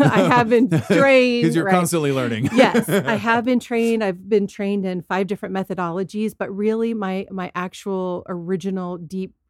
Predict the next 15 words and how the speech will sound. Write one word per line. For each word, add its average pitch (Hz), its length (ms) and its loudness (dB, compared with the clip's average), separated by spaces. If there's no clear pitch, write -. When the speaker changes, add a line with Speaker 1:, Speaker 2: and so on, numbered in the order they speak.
Speaker 1:
training 202 480 -6
is 170 140 -8
because 165 560 -8
I 185 260 0
have 160 220 -12
been 156 200 -12
healed. 151 320 -8
Speaker 2:
Mm-hmm. 101 340 -2
Speaker 1:
And 185 180 -2
that's 180 280 -6
where, 170 680 -6
um, 175 400 -10
all 170 300 -8
of 170 120 -12
my, 170 640 -10